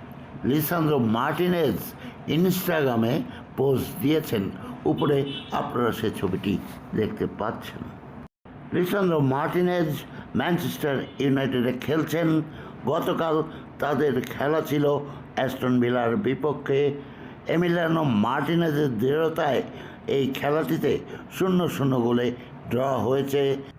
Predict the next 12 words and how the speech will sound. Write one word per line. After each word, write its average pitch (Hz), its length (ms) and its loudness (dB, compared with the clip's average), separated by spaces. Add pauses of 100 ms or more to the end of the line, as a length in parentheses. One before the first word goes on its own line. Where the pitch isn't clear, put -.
(200)
এদিকে 147 520 2 (200)
লিসান্দ্রো 185 480 2
মার্টিনেজ 151 800 2 (120)
পিতা 180 300 2
হতে 185 340 2
যাচ্ছেন, 147 540 2 (400)
সে 190 120 2
কারণে 190 440 0 (440)
ম্যানচেস্টার 170 500 0 (220)
ইউনাইটেডের 135 640 0
সব 160 400 -4
খেলোয়াড়রা 139 720 0